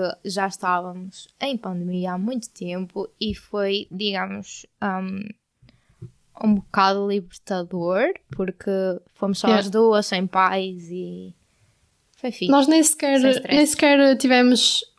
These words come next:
Speaker 2: muito bom tempo, não apanhámos muito bom tempo, não deu para ir muitas vezes à praia, mas deu para descansar um bocado,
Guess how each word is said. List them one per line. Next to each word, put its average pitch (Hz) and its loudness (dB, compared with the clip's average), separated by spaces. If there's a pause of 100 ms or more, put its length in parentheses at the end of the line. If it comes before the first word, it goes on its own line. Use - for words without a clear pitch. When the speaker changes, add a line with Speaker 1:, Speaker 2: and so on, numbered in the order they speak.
(180)
Speaker 2:
muito 254 6
bom 240 6
tempo, 233 2
não 277 6
apanhámos 294 6
muito 247 4
bom 220 6
tempo, 214 2
não 220 6
deu 220 6
para 226 4
ir 214 2
muitas 220 4
vezes 214 6
à 208 6
praia, 208 4 (440)
mas 262 6
deu 294 6
para 269 6
descansar 226 4
um 226 6
bocado, 226 4